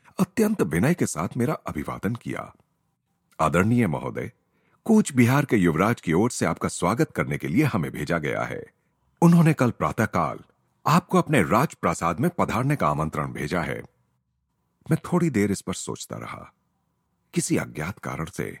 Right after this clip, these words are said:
अपनी इस शांत यात्रा में उपस्थित हुए इस विघ्न से तीव्र उद्वेग की भावना मेरे मन में उठ रही थी,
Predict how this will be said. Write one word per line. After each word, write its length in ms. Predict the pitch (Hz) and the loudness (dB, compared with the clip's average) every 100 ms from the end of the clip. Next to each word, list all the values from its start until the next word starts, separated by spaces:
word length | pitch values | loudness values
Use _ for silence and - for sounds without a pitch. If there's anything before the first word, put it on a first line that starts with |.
| _ _ _ _ - | _ _ _ _ -6
अपनी 220 | - 240 | -2 2
इस 180 | 220 - | 2 0
शांत 580 | - - 107 165 95 - | -8 -4 0 0 -2 -2
यात्रा 380 | 87 104 170 160 | -2 -2 -4 -2
में 100 | 95 | -2
उपस्थित 540 | 71 - - - 156 | -4 -6 -8 -6 -4
हुए 140 | 156 | -4
इस 160 | 156 - | -4 -6
विघ्न 260 | 123 143 147 | -4 -2 -2
से 140 | - | -6
तीव्र 520 | 170 _ - 202 190 190 | -8 _ -6 -4 -4 -6
उद्वेग 460 | - 180 69 120 - | -2 -4 0 -2 0
की 80 | 123 | -4
भावना 340 | - 76 117 | -4 -6 -4
मेरे 200 | 76 76 | -2 -2
मन 160 | 69 69 | -4 -4
में 120 | 69 | -6
उठ 220 | 69 - | -6 -6
रही 180 | 71 67 | -6 -8
थी, 280 | - - | -12 -16